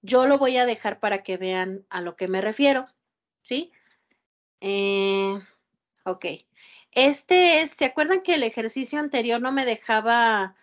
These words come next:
hacerlo la pantalla completa? Es porque este, este botoncito estaba quitado. A mí me gusta ponérselo porque así seleccionas de una esquinita y se pone en toda tu pantalla.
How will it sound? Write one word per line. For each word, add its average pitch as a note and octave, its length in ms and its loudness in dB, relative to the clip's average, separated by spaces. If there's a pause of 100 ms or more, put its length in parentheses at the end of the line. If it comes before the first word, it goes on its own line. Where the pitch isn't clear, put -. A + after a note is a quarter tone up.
(360)
hacerlo G#3+ 840 -2
la F#3+ 180 0
pantalla G#3 380 -4
completa? A3 640 -4 (340)
Es G#3+ 180 -2
porque A#3+ 380 -2
este, G#3 340 -4 (100)
este G#3+ 260 -4
botoncito G3+ 500 -4
estaba F#3+ 340 0
quitado. G#3 480 -2 (600)
A G#3 80 2
mí A#3+ 160 2
me D#4 140 4
gusta D#4+ 360 0
ponérselo B3+ 640 -2
porque G#3 260 -4
así C4 480 -6
seleccionas A#3+ 760 0
de C4+ 100 2
una C#4 140 0
esquinita C#4 680 0 (500)
y G#3 120 -6
se G3+ 140 -2
pone G3+ 280 0
en G3 100 -2
toda F3+ 260 -2
tu F#3+ 140 -10
pantalla. A#3 540 -2